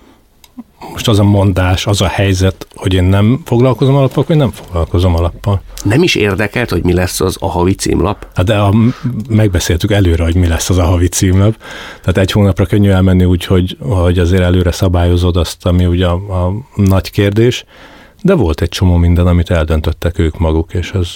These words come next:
Speaker 1: jó is volt úgy.
Speaker 2: És akkor mit csinál egy főszerkesztő hat hétig?
Speaker 1: A, a legnagyobb élményem az volt, hogy, hogy elkezdett gyönyörűen esni a hó, és akkor délután volt, és azt gondoltam, hogy akkor most elmegyek sétálni, mert nagyon szépen esik a hó.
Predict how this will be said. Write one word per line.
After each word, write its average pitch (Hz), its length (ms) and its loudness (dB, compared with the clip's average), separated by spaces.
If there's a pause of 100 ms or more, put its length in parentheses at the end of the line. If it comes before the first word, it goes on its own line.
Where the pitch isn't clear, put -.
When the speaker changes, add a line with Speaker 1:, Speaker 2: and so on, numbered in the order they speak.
(260)
Speaker 1:
jó 87 240 0
is 67 140 -8
volt 71 280 -6
úgy. 90 220 -4 (260)
Speaker 2:
És - 80 -4
akkor 139 180 0
mit 226 140 2
csinál 65 320 -4
egy 69 100 -6
főszerkesztő - 760 -8 (220)
hat - 220 -6
hétig? - 440 -4 (640)
Speaker 1:
A, 175 100 -2
a 143 360 0
legnagyobb 131 520 2
élményem 110 380 2
az 104 160 0
volt, 101 260 0
hogy, 101 360 -2
hogy 104 300 0
elkezdett 95 480 0
gyönyörűen 95 480 2
esni 92 280 -2
a 90 100 2
hó, 131 380 2 (160)
és - 200 -10
akkor 107 400 0
délután 131 520 0
volt, 113 200 0
és - 140 -4
azt 101 160 0
gondoltam, 101 420 2
hogy 107 180 2 (460)
akkor - 160 -6
most 131 160 0
elmegyek 90 320 0
sétálni, 78 480 -4
mert 90 140 4
nagyon 95 220 2
szépen - 380 -4
esik - 300 -6
a - 40 -2
hó. 78 300 -8